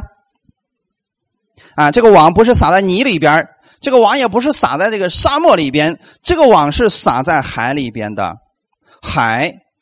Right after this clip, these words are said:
预表的是多国、多方、多民，你可以理解为世界。请记得，教会是撒在什么地方的？撒在世界当中的。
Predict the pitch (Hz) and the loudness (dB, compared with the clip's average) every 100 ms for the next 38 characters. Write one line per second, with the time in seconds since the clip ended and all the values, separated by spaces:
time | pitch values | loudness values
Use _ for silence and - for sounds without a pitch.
0 | _ 285 254 160 131 135 - 214 143 - | _ -2 -2 -2 -4 -2 0 0 0 -2
1 | _ _ 269 262 254 165 135 151 - _ | _ _ -2 0 0 -2 0 0 -2 _
2 | _ - 220 208 196 190 175 175 _ _ | _ -4 2 2 2 0 0 -4 _ _
3 | - 208 202 143 135 - _ _ _ 175 | 0 2 2 0 -4 -6 _ _ _ -4
4 | - 226 160 160 196 - 113 104 117 - | 0 2 2 -2 -4 -6 -6 -6 -8 -10
5 | _ _ - - - 165 - _ _ _ | _ _ -6 -6 -2 -2 -4 _ _ _
6 | _ _ _ _ _ _ _ _ _ _ | _ _ _ _ _ _ _ _ _ _
7 | _ _ _ _ - - 165 254 151 123 | _ _ _ _ -4 -2 -2 -2 0 -2
8 | - _ _ _ _ _ _ _ _ - | -4 _ _ _ _ _ _ _ _ -4
9 | 320 277 262 214 233 220 - 139 170 135 | 0 0 0 -2 -4 -4 -2 -2 -2 -2
10 | 135 202 147 117 104 _ _ _ _ _ | -6 -4 -4 -4 -6 _ _ _ _ _
11 | _ _ _ _ _ _ _ _ _ _ | _ _ _ _ _ _ _ _ _ _
12 | _ - - 127 127 139 - - 139 151 | _ -6 -4 -2 -2 -2 -2 -4 -2 -2
13 | 117 110 107 104 87 | -2 -6 -8 -10 -10